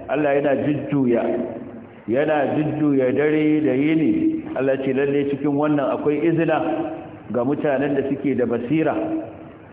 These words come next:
Haka nan Ubangiji subhanahu wata'ala yake cewa shi ne wanda ya sanya dare da yini suna mai wa guri-, wato suna mai wa juna gurbi. In wannan ya zo,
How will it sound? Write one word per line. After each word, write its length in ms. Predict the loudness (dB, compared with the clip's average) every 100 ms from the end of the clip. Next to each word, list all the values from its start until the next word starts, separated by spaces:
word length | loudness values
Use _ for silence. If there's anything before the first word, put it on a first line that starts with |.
| -8
Haka 300 | -4 -2 0
nan 180 | 0 0
Ubangiji 560 | 0 0 0 0 -2 -2
subhanahu 440 | -2 0 0 2
wata'ala 480 | 2 2 0 2 2
yake 320 | 0 0 -2
cewa 260 | 0 2 2 0
shi 140 | 0 0
ne 140 | 2
wanda 420 | 2 2 2 0 -2 -6 -8 -12 -16 -18 -20 -20 -4
ya 160 | -2 0 0
sanya 340 | 0 2 0
dare 480 | 2 2 2 2 2
da 80 | 2
yini 480 | 2 2 2 2
suna 300 | 0 2 2
mai 560 | 2 0 0 2 2 4
wa 140 | 2
guri-, 420 | 2 2 2 0 0
wato 300 | 0 0 -2
suna 240 | -2 0 2
mai 260 | 2 2
wa 140 | 4 2
juna 1040 | 2 2 2 2 2 0 -2 -4 -8 -8 -6
gurbi. 380 | 0 2 2 0 0 -4 -10 -4
In 120 | 0 2
wannan 340 | 2 2 2
ya 100 | 2
zo, 220 | 2 2